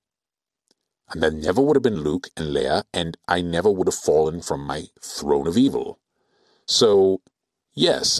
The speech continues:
I think a lightsaber could cauterize a vas deferens, and then there would be a vast difference between this situation where I'm a loser doctor, burned out and sad, and the other situation where I would have been running the galaxy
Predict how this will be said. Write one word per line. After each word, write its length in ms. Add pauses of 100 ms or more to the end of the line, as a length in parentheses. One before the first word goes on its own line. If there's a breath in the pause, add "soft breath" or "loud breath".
(120)
I 100
think 300
a 40
lightsaber 560
could 220
cauterize 680
a 40
vas 320
deferens, 720 (540)
and 160
then 140
there 80
would 180
be 80
a 80
vast 540
difference 580
between 600 (520)
this 140
situation 720
where 140
I'm 200
a 80
loser 460
doctor, 580 (260)
burned 300
out 360 (180)
and 100
sad, 480 (640)
and 120
the 100
other 140
situation 480
where 120
I 60
would 120
have 120
been 160 (460)
running 360
the 80
galaxy 800